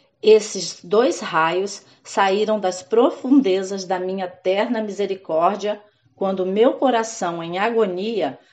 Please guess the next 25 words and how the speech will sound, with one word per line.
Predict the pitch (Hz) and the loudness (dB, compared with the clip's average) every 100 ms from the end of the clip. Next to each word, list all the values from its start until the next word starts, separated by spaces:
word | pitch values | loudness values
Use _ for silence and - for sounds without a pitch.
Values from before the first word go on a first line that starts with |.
| _ | _
foi | - 214 | -2 0
aberto | 214 175 175 185 190 | 0 -2 -2 -2 -2
por | 180 185 208 | -6 -2 2
uma | 269 | 4
lança | 214 185 196 - 202 | 4 0 -4 -6 -6
na | 208 | -6
cruz. | 208 - - - - - _ _ _ _ _ _ _ _ | -8 -12 -14 -12 -18 -20 _ _ _ _ _ _ _ _
Esses | 202 233 262 285 | 4 4 4 -4
raios | 196 175 165 180 208 - - _ _ _ | -4 -2 0 0 -2 -8 -16 _ _ _
protegem | 220 233 233 196 208 214 | 4 4 4 2 2 2
as | 214 196 170 | 0 0 2
almas | 165 196 214 196 | 2 4 2 2
da | 185 | 2
ira | 196 240 294 254 | 2 2 2 2
de | 240 | 0
meu | 226 226 | 0 -2
Pai. | - 139 127 - _ _ _ _ _ _ _ _ 190 | -6 -10 -10 -14 _ _ _ _ _ _ _ _ 0
Desejo | 226 233 180 170 175 208 226 226 - _ _ | 6 6 6 -2 0 0 -2 -4 -8 _ _
que | 196 | -2
o | |
primeiro | 190 180 185 214 339 381 | 0 -4 2 4 4 4
domingo | 294 285 214 190 185 180 | 4 2 2 -2 0 0
após | 180 165 165 170 | 0 -2 0 0
a | 185 | -4
Páscoa | - 165 165 - - 220 233 | 0 2 2 -2 -6 -4 -4